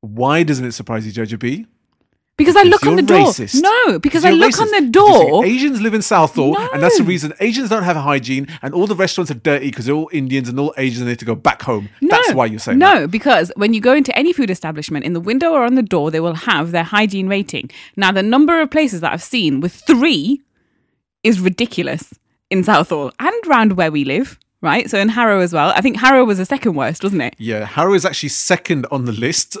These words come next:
Speaker 1: uh, with four point oh six. Northwest London, four point oh seven. East London next, four point one two. So the f-, top four places are all areas of
Speaker 2: Yeah, so there's a lot of
Speaker 1: London.
Speaker 2: places with, like,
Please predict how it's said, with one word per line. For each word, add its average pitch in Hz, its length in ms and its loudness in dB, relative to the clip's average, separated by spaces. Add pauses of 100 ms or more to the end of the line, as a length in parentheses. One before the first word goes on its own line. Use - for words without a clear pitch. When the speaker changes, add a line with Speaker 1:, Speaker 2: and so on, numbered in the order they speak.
Speaker 1:
uh, 120 220 0
with 117 120 -4
four 143 220 -4
point 120 300 -6
oh 113 80 -6
six. - 560 -8
Northwest 143 480 -4
London, 135 280 -2
four 131 220 -8
point 113 220 -8
oh 123 80 -6
seven. 120 580 -4 (520)
East 147 220 -6
London 120 300 -2
next, 120 240 -6
four 120 180 -8
point 117 360 -12
one 107 340 -10
two. 110 400 -6
So 117 300 -2
the 107 100 -8
f-, - 300 -18
top 196 180 -6
four 165 260 -2
places 131 600 -2 (520)
are 113 200 -6
all 123 360 -4
areas 110 460 -4
of 104 220 -10 (100)
Speaker 2:
Yeah, 349 60 -4 (260)
so - 180 -8
there's 392 140 -6
a 415 140 -4
lot 403 220 -2
of - 40 -18
Speaker 1:
London. 233 80 -6 (140)
Speaker 2:
places 185 420 -6 (160)
with, 226 300 -4
like, 202 360 -4